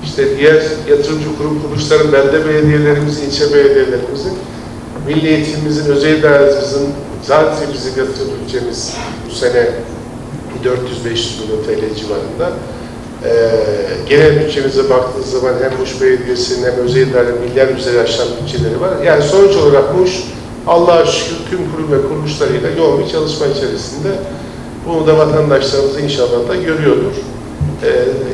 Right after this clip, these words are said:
bizlerin de görevi devletimizin sağlamış olduğu bu imkanları, e, en hızlı bir şekilde, en verimli bir şekilde uyum içerisinde takip edeceğiz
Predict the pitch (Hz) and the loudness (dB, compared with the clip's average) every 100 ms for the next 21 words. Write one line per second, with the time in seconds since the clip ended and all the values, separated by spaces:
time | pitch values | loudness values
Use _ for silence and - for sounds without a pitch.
0 | - - - 208 180 180 165 147 151 180 | -6 -8 -4 -2 2 4 4 2 4 6
1 | 160 139 - - - - - - 180 170 | 6 4 4 0 -2 -8 -8 0 2 4
2 | 151 156 151 143 139 139 160 151 151 143 | 2 -2 -2 -2 0 0 2 4 4 2
3 | 143 139 131 127 123 139 135 135 123 110 | 2 2 2 0 -2 -4 -2 0 0 0
4 | 101 143 - - - - - - - - | -2 -2 -4 -8 -12 -12 -12 -12 -12 -12
5 | - 117 117 110 113 110 - 180 190 185 | -10 -2 0 2 2 0 0 4 6 6
6 | 165 160 156 147 143 143 120 110 110 165 | 4 2 0 -2 -4 -4 -6 -4 0 2
7 | 170 147 139 - - - - - - - | 4 4 4 2 -2 -4 -4 -4 -4 0
8 | - - - - - 196 185 170 147 135 | 0 0 -6 -10 -6 -2 0 0 0 0
9 | 120 - - - 151 190 185 185 175 175 | -2 -2 -2 2 2 4 4 4 2 0
10 | 180 - - | -4 -6 -10